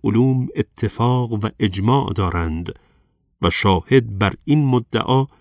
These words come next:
کتب مصنفه اوست و علت انکار کسانی که او را انکار کرده اند یک چیز است و بس، و آن عبارت است از دقت کلامش.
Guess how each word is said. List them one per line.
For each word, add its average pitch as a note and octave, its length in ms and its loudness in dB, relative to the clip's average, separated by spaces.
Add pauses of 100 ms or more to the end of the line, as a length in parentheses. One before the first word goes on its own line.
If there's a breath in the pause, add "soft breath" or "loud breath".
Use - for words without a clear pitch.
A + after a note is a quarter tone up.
(300)
کتب G#2 380 2
مصنفه G2 1040 0
اوست - 560 -4 (600)
و G2 80 2
علت G#2 560 0
انکار G#2+ 440 0
کسانی A2 460 0
که A#2 120 -2
او A2+ 180 0
را G2 140 0
انکار F#2+ 480 -2
کرده A#2 360 -2
اند C#3 420 0 (340 soft breath)
یک C3+ 320 4
چیز A2 360 -2
است - 280 -2
و F#2 60 0
بس، - 500 -4 (560)
و F2+ 120 0
آن C#3+ 380 4 (180)
عبارت G2+ 500 2
است A#2+ 340 0
از C3+ 300 2
دقت - 520 0
کلامش. A2 840 -2